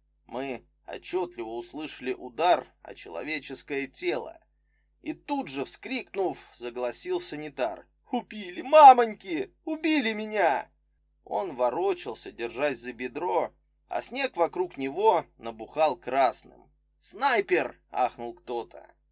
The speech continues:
Я послал бойца помочь санитару, а в центре залёгшей ротной цепи неуклюже поднялся в полный рост старший политрук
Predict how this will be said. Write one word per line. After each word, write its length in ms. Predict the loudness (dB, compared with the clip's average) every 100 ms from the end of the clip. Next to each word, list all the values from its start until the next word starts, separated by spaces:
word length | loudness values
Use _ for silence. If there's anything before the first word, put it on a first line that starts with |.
| _ _ _ _ _ _
Я 220 | -6 -2 0
послал 500 | 0 -2 2 2 2
бойца 500 | -2 -4 0 2 2
помочь 480 | 2 0 -2 -8
санитару, 800 | -10 -12 -12 -6 0 2 0 -8 -18 _ _ -6
а 120 | -6
в 60 |
центре 540 | -4 -2 -2 -4 -8 -6
залёгшей 580 | -4 -2 -2 -4 -4 -4
ротной 360 | -4 -6 -10
цепи 640 | -14 -16 -16 -12 -10 -10 -12 _
неуклюже 640 | -14 -14 -12 -8 -8 -6
поднялся 640 | 0 0 0 -2 -2 -4 -10
в 60 |
полный 400 | -6 -6 -4 -4
рост 420 | -2 -2 -4 -8 -18
старший 640 | -20 -10 -6 -6 -6 -8
политрук 720 | -6 -4 -4 -4 -4 -6 -12